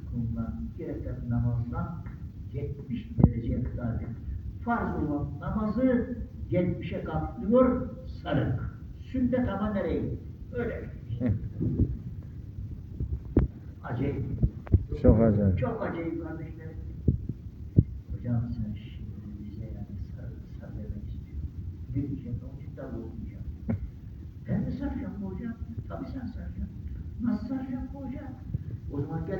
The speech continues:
Speaker 1: ben sana sarayım okulda. Öyle göndereyim seni eve. Eve göndereceksin ha, beni hocam böyle sarıp. Tabii. Hocam çok tehlikeli. Ne oldu? Hanım ne der bana? Ne diyecek sana?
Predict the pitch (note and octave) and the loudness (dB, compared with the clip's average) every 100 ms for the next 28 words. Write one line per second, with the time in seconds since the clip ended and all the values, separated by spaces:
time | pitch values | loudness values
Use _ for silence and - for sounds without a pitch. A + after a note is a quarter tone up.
0 | E3+ - - - - E3 D#3+ D#3+ - - | -2 -2 -4 -6 -2 0 0 0 2 2
1 | - - - - - - - D3 D3 D3+ | 0 -6 -2 -2 -2 -8 -8 0 4 6
2 | D3 C#3+ C3+ B2+ B2+ A#2+ A#2 - - - | 6 6 4 4 2 2 2 -2 -6 -10
3 | - - - - - - - - B2 C#3+ | -12 -10 -10 -10 -10 -8 -6 4 6 8
4 | C3 B2+ A#2+ A#2+ B2+ - C3+ - A#2 A#2 | 8 10 8 8 6 4 4 2 4 4
5 | G#2+ G#2+ - B2+ B2 B2 B2 - - - | 2 0 -2 -2 0 0 -2 -4 -6 -6
6 | B2+ D3+ F#3 G3+ - - - - - - | 0 2 2 0 -4 -6 -6 -6 -8 -4
7 | A#2 - - A#2+ - - D#3 D3+ D3+ D#3 | 2 8 10 8 4 4 8 8 8 6
8 | - - - - - - F3+ F3+ F3 F3+ | 4 2 0 -4 -4 2 6 6 6 2
9 | E3 F3 F#3+ G#3 F3+ - - - - G#3 | 2 2 4 4 4 4 4 0 0 0
10 | G#3+ - G3+ - D#3 C#4 - | 0 0 -2 -4 -4 -4 -4